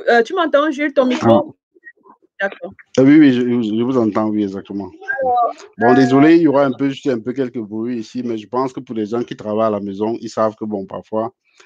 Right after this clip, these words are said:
Speaker 2: les enfants peuvent un peu déranger. Donc, si vous écoutez les échos des enfants, ne, je crois que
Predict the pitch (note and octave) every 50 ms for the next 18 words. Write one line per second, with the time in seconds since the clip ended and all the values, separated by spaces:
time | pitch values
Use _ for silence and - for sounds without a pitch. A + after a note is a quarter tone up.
0 | _ _ _ _ - G#2+ G#2 G#2 A2+ A2+ A2 - B2+ B2+ C3 B2+ B2+ B2 A#2+ A#2
1 | A#2 A2 G#2 F#2+ A2+ A2 G#2+ G#2 F2+ F#2 G2 G2+ G2+ G#2+ G#2+ G2+ G#2+ A2+ A#2+ C3
2 | C3+ _ _ _ _ _ _ _ - - - D#3 D3 D3 C3+ B2+ G#2+ A2 A2+ G#2+
3 | C3 A#2+ A#2+ A2+ G#2+ A2 A2 G#2+ - B2 A#2 A2+ G#2+ G2+ G#2 G#2 G2+ - - A#2
4 | A#2 A#2 A2+ G#2+ G#2 G2+ G2 G2 F#2+ F#2+ F2+ - _ - - - _ - A2+ A2
5 | A2 - - A2 G#2+ G#2+ A2